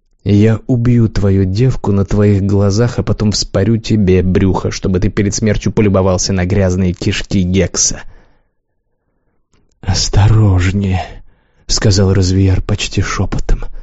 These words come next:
Долшерт внимательно посмотрел ему в глаза. Выжженное солнцем и сеченное морщинами лицо бывшего моряка вдруг застыло,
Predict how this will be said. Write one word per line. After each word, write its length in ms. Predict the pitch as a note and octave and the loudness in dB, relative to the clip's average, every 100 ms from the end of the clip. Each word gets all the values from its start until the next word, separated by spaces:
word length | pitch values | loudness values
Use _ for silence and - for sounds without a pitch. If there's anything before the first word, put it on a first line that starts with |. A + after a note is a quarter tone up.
| - - _ _ _ _ _ _ _ _ | -16 -20 _ _ _ _ _ _ _ _
Долшерт 640 | G2 F#2 G#2 F#2 A2+ G2 | -2 2 2 2 0 0
внимательно 540 | F#2+ G#2+ G#2 F#2+ G2+ G2 | 0 2 2 2 0 0
посмотрел 500 | G2+ - G2 G#2 F#2 | -2 0 2 2 2
ему 180 | F#2+ F#2+ | 2 0
в 100 | F#2 | 0
глаза. 520 | G2 F#2+ F#2 F#2 G#2 - - _ _ _ | 0 0 0 -4 -10 -18 -20 _ _ _
Выжженное 720 | - A2+ A2 G2 F#2+ G2+ G2 G2 | -2 0 2 2 2 2 2 0
солнцем 480 | - G#2 G2+ G#2 | 0 -2 0 -2
и 140 | G#2 - | -2 -2
сеченное 600 | - G2 - G2+ G2 F#2+ | -4 -4 0 0 2 0
морщинами 500 | G2 - A2 G2 F#2+ | 0 0 0 0 2
лицо 360 | F#2+ - G#2+ | 0 -2 -2
бывшего 340 | F#2 F#2+ - G2 | -2 -2 -2 -2
моряка 400 | F#2+ F#2 - G#2 | 0 -2 -2 -2
вдруг 240 | F2+ F#2+ | 0 -2
застыло, 720 | F#2 G2 - - C3 G2+ - | 0 -2 -2 -4 -2 -2 -6